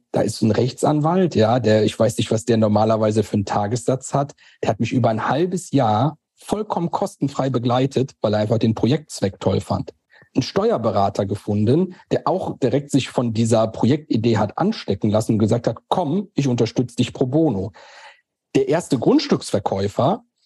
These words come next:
der mir, äh, das, äh, die Waldfläche im Ahrtal verkauft hat, wir haben den Kauf per Handschlag besiegelt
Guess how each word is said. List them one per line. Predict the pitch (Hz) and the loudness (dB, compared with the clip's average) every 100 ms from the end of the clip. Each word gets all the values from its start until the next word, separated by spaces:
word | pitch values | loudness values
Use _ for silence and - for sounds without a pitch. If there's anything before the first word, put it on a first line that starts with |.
| _ _ | _ _
der | 127 117 113 | 2 4 2
mir, | 113 113 113 117 110 | 2 4 6 6 4
äh, | 110 104 | 2 2
das, | 107 - - | 0 -4 -2
äh, | 117 | -2
die | 104 104 101 | 2 2 4
Waldfläche | 110 135 - 110 - 104 | 2 -2 0 0 2 -2
im | 104 - | 0 0
Ahrtal | 190 - 101 95 | -2 -2 -2 -2
verkauft | 101 98 - 90 98 - | -4 -6 -4 -2 -2 -4
hat, | 165 - _ _ _ _ _ - _ | -4 -6 _ _ _ _ _ -20 _
wir | - 113 | 0 2
haben | 139 151 147 - | 2 0 -2 -2
den | 117 110 107 _ _ | 0 0 -4 _ _
Kauf | - 117 120 226 - _ _ - | -2 0 0 -2 -6 _ _ -2
per | 120 107 | 0 0
Handschlag | 156 233 - - 160 156 - - - | -2 -2 -4 0 0 0 -4 -14 -2
besiegelt | 120 113 214 196 98 175 | 0 4 4 4 2 2